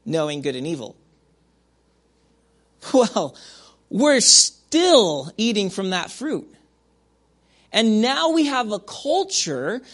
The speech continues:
that is promoting the idea of you be the judge of what's good and bad in your own life.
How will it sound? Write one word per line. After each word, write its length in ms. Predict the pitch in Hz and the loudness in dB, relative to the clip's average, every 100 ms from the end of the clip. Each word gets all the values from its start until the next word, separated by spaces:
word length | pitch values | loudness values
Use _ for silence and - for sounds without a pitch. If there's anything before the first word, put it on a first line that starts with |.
| - - | -20 -4
that 280 | 220 233 - | 0 0 2
is 220 | 226 - | 2 0
promoting 1300 | - 233 226 208 208 214 269 359 349 214 160 170 175 | -4 -4 0 0 2 2 4 4 4 2 -4 -8 -6
the 180 | 196 170 | -4 0
idea 560 | 196 180 185 208 - | 0 0 -2 0 0
of 380 | 175 185 254 - _ _ _ _ _ _ _ _ | 0 0 -2 -10 _ _ _ _ _ _ _ _
you 560 | 165 156 226 381 523 508 | -12 0 6 8 8 6
be 180 | 262 262 | 2 4
the 120 | 311 | 2
judge 560 | 226 151 196 247 320 311 | 0 2 4 4 4 2
of 100 | 254 | 0
what's 360 | 220 302 302 | 4 4 4
good 260 | 170 247 339 | 2 2 2
and 240 | 359 349 | 2 2
bad 300 | 349 370 359 | 2 4 2
in 120 | 359 | 2
your 220 | 349 370 - | 0 -2 0
own 520 | - 359 415 415 247 | 2 2 2 0 -2
life. 680 | 170 98 101 - - - | -6 -8 -12 -18 -20 -20